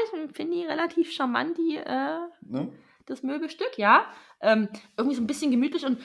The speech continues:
Speaker 1: lasst doch gerne mal irgendwo so ein, so ein, so ein Sonntagscardigan oder so eine Kuscheljacke von euch auch dekorativ liegen, damit so wirklich aussieht, es ist euer, ist euer Raum.
Speaker 2: Oder, wenn, wenn ihr in diesem Raum seid, einfach mal mit Bademantel rumlaufen.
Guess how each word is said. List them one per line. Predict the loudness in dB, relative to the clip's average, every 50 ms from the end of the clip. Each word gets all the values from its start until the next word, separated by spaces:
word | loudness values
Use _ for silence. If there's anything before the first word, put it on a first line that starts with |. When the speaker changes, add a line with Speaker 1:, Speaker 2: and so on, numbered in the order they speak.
| -10 -6 0
Speaker 1:
lasst | 2 2 2 0 -2
doch | -6 -6 -4
gerne | -4 -2 0 2 2
mal | 2 2
irgendwo | 2 0 0 2 2 0 0 2 0 0
so | 0 0 0
ein, | 2 2 0
so | 0 0 -2
ein, | -2 -2 -2
so | -4
ein | -4 -4 -2
Sonntagscardigan | 2 2 2 2 2 2 0 -2 -4 -6 -2 2 2 2 2 2 0 0 0 0
oder | -2 -6 -6
so | -6 -4
eine | -4 -4
Kuscheljacke | 0 0 0 0 2 2 2 2 0 0
von | -6 -6 -6 -6
euch | -6 -8 -8 -10
auch | -12 -8
dekorativ | -6 -6 -4 -4 -6 -8 -8 -8 -12 -18 -16 -14
liegen, | -12 -8 -4 0
damit | 0 2 4
so | 4 4 4 4
wirklich | 4 2 2 0 0
aussieht, | 0 -2 -2 -4 -8
es | -12 -10
ist | -6 0
euer, | 2 4 4 4 4 2 -2 -4
ist | -4 0 2
euer | 4 6 6
Raum. | 4 4 4 0 0 0 -2 -2
Speaker 2:
Oder, | 2 2 4 4 4 4 2 2 -2 -6 -10 -4 0
wenn, | 2 2 2 2 0
wenn | -2 0
ihr | 0
in | 0 -2
diesem | -2 -4 -4 -2
Raum | -2 -2 0 0
seid, | 0 0 0 0
einfach | -2 -2 -2
mal | 0 0
mit | 2 0 0 0
Bademantel | 0 0 2 2 2 0 0 -2 -4 -6
rumlaufen. | -6 -6 -6 -4 -4 -4 -6 -6 -8 -10 -12